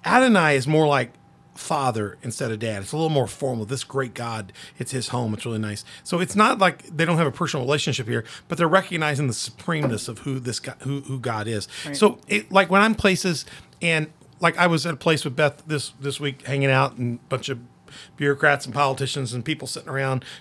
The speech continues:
Speaker 1: talking about stuff, uh, a lot of city leaders and stuff. And more than three or four people came up to me and said, you know,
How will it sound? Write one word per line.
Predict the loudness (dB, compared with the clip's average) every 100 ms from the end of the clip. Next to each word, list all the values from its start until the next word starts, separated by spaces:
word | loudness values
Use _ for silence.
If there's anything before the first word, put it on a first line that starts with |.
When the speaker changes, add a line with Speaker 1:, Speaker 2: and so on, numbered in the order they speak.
| 0
Speaker 1:
talking | 0 2 0
about | 2 0
stuff, | -2 -4 -4
uh, | -8 -10 -12 -16 -12
a | 0
lot | 0
of | 0
city | -4 -2 0 -2 -4 -12 -10 -2
leaders | 2 2 2
and | 0
stuff. | -2 -4 -4 -6
And | -10 -10 -20 -20 _
more | 0 8 10 10
than | 8 2 -2 _ -20 -20 -20 _
three | -2 2
or | 4
four | 2
people | 2 0 0
came | 0 2
up | 0
to |
me | 0
and | -2
said, | 0 -2 0
you |
know, | -2 -2